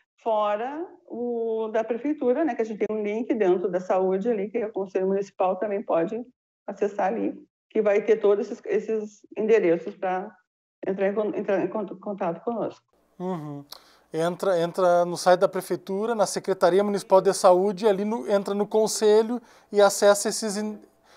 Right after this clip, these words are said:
Speaker 2: essas informações. E a ouvidoria, né, de repente, pra fazer alguma reivindicação, alguma denúncia,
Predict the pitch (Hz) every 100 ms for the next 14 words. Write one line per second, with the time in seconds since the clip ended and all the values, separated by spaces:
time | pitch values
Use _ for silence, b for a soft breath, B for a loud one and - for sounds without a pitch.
0 | b - 180 180 190 190 - 196 196 190
1 | 196 170 156 143 - - - - _ _
2 | b b b b b b b - 214 233
3 | 262 233 240 233 226 208 156 143 160 170
4 | 165 180 175 175 190 165 190 185 185 180
5 | 180 160 165 - - 190 196 170 156 165
6 | 156 160 165 190 208 - 233